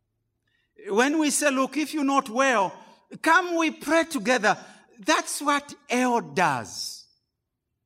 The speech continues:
do. But the members who know their rights, their privileges, call on these elders. You know, sometimes the way you call us,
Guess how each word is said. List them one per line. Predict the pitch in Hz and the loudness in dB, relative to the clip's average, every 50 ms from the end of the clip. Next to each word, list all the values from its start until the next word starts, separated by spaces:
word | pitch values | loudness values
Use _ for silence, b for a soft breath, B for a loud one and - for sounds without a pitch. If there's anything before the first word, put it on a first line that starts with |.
| _ _ 117 110 98 | _ _ -20 -20 -18
do. | 104 120 113 104 90 - - _ _ _ _ _ _ _ _ _ _ _ _ _ _ _ _ _ _ _ _ | -14 -14 -12 -14 -14 -16 -20 _ _ _ _ _ _ _ _ _ _ _ _ _ _ _ _ _ _ _ _
But | - - 147 | -20 -12 -8
the | 160 165 | -8 -6
members | 175 190 240 277 285 285 269 254 247 214 196 165 147 | -4 -2 -2 -2 -2 -2 -2 0 0 0 -2 -2 -4
who | 170 226 233 214 | -6 -4 -4 -4
know | 196 196 196 196 196 196 | -2 -2 0 0 -2 -2
their | 160 175 170 160 156 147 139 | -2 -2 0 0 0 0 0
rights, | 131 147 156 160 160 135 113 - - - - - - - - - - - _ _ _ | 0 2 2 2 0 -2 -6 -10 -14 -16 -14 -14 -14 -14 -16 -16 -18 -20 _ _ _
their | 151 156 156 147 | -8 -4 -4 -4
privileges, | 147 - - - - 208 180 151 143 127 113 101 92 104 92 98 - - b b b b b b _ _ | -4 -8 -14 -10 -8 -8 -6 -4 -4 -4 -6 -6 -8 -12 -14 -14 -16 -20 b b b b b b _ _
call | - 339 359 370 392 339 | -4 0 0 2 2 2
on | 339 294 254 214 185 165 | 0 0 -2 -2 -2 -2
these | 160 185 180 147 127 147 - | -2 -4 -4 -4 -8 -8 -6
elders. | 135 135 131 123 117 113 113 110 98 B B B B B | -4 -2 -2 -4 -4 -4 -8 -8 -8 B B B B B
You | - | -8
know, | 269 - | -6 -4
sometimes | - - 480 440 480 466 330 - - 302 285 285 269 240 226 208 170 - 220 - B B B B B B | -2 -2 -2 -2 -2 -4 -10 -8 -4 -2 0 0 0 0 0 -2 -4 -8 -10 -14 B B B B B B
the | 277 269 226 190 254 262 | -10 -10 0 2 2 4
way | 262 311 349 349 | 4 4 2 2
you | 330 311 269 226 | 0 0 -2 -4
call | - - 285 269 277 254 | -6 -2 -2 0 2 2
us, | 220 202 - - - - | 0 0 0 -2 -8 -10